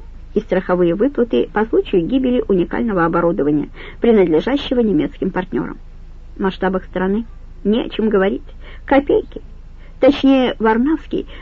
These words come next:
прикинул цифры в уме. Будем считать, что каждый житель России потерял сегодня по шестьдесят одной копейке и не заметил. А я их все нашел. Мелочь, а приятно.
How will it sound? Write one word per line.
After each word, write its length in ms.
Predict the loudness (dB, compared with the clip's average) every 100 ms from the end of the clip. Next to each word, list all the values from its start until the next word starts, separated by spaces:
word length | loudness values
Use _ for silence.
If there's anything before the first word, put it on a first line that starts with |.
| 2
прикинул 420 | 6 6 6 4
цифры 400 | 6 6 6 4
в 60 | 2
уме. 240 | 2 0 -8 -16 -4
Будем 280 | -2 0 -2
считать, 360 | -4 -2 -2 -4 -12
что 180 | 0 2
каждый 300 | 4 4 6
житель 320 | 4 4 4
России 380 | 4 2 0 0
потерял 400 | 0 0 0 0 2
сегодня 420 | 4 6 6 4 2 -8 2
по 100 | 4
шестьдесят 520 | 6 4 2 2 0
одной 260 | 2 2
копейке 540 | 0 0 2 0 -2 -14 -14 0
и 180 | 2 4
не 60 | 4
заметил. 440 | 4 2 -4 -10 -12 -16 -16 -16 -16 -16 -16 -12
А 160 | -8 -6
я 180 | -2 -2
их 200 | -2 -6
все 160 | -14 -14 -14 -14 -4
нашел. 480 | -4 -4 -6 -8 -8 -16 -16 -16 -16 -16 -16 -16 -8 0
Мелочь, 560 | 2 2 0 -12 -16 -16 -4
а 80 | -4
приятно. 500 | -2 -6 -6 -12 -14